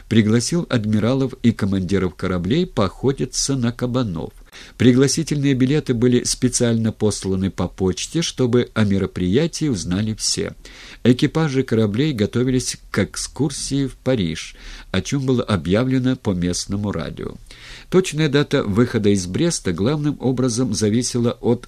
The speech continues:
оптимального сочетания погодных условий, низкой облачности и тумана в проливе наряду с отсутствием луны и попутного приливного течения. Наконец, синоптики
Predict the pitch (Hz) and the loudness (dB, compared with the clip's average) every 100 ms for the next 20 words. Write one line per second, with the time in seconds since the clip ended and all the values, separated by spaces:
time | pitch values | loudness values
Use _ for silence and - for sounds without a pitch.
0 | - 117 - 127 113 113 110 104 101 - | -4 -4 -2 -2 0 0 0 0 -2 -2
1 | 98 - 117 104 95 87 85 - 90 87 | -6 -4 -4 0 0 0 -2 -2 -2 -2
2 | 80 87 90 117 - 135 90 62 50 - | -2 -4 -4 -6 -2 0 0 -2 -10 -16
3 | - - - - 98 107 - - 101 - | -20 -20 -20 -6 2 2 2 0 0 0
4 | 160 190 143 85 - 95 90 - - 92 | 0 2 0 -2 -4 -6 -4 -6 0 0
5 | 92 - 87 85 135 170 170 - 143 139 | 0 0 0 0 0 -2 -6 -2 0 2
6 | 143 147 143 120 95 78 123 143 - 107 | 2 0 0 2 2 2 0 0 -4 -4
7 | - - 95 - - 85 87 87 85 85 | -4 -4 -6 -4 -6 -2 -2 0 0 0
8 | 92 175 214 - - 147 90 - 151 - | 0 0 -2 -2 -2 0 -4 -2 -4 -4
9 | 151 156 156 151 - - - - 104 104 | -4 -2 -2 -4 -10 -20 -16 -4 2 2
10 | 87 85 85 117 127 120 127 120 - 85 | 2 -2 -2 -2 -4 -6 -8 -6 -8 -6
11 | 76 - - - - - - 98 107 143 | -6 -10 -14 -18 -20 -20 -4 0 2 2
12 | 151 - - - - 127 143 170 - 131 | 2 0 0 0 0 2 2 -4 -6 -6
13 | - 127 - | 0 0 0